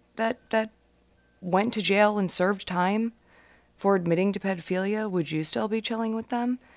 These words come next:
Because I sure as fuck wouldn't. So why are some of the most powerful people in our society cool with this? Like, what is up with that? Is this, like, a moral thing? Is this, like, s-, is this really all a blackmail thing? I don't know, guys, but it's pretty weird.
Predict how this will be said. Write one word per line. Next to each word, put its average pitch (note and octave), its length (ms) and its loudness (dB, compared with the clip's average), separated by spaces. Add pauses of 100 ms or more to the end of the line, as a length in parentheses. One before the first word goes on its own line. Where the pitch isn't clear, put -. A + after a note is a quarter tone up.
(140)
Because F#3 240 0
I D#3+ 120 8
sure D3 180 0
as C#3 100 -2
fuck - 280 -4
wouldn't. B1+ 340 -2 (640)
So F3 520 0
why G3+ 240 2
are C4+ 100 -2
some A#3 200 -2
of A3+ 60 0
the G#3+ 60 0
most G3+ 220 -2
powerful F#3 480 -6
people A3 340 -6
in E3+ 100 -2
our D#3+ 140 -2
society E3+ 480 -4
cool A3 220 -4
with A3 140 -4
this? D#3 280 -2
Like, E3+ 220 -6
what E3+ 260 -4
is G#3+ 220 0
up - 240 -6
with F#3+ 140 -8
that? - 340 -2 (420)
Is E3 140 -6
this, G3 140 0
like, A3+ 120 -4
a F#3 80 0
moral F#3 540 -2
thing? B3+ 420 -2
Is F#3 140 -2
this, E3+ 180 0
like, G#3 300 -8 (400)
s-, - 200 -4 (160)
is F#3+ 120 2
this A#3+ 180 2
really G#3 300 2
all G3+ 220 0
a G3 40 -2
blackmail G3 460 -4
thing? G#3+ 400 -6
I F3+ 100 2
don't D#3 140 0
know, D3 100 0
guys, D3 300 -2
but - 100 -6
it's G#3 140 -2
pretty D#3 240 -6
weird. D3 400 -4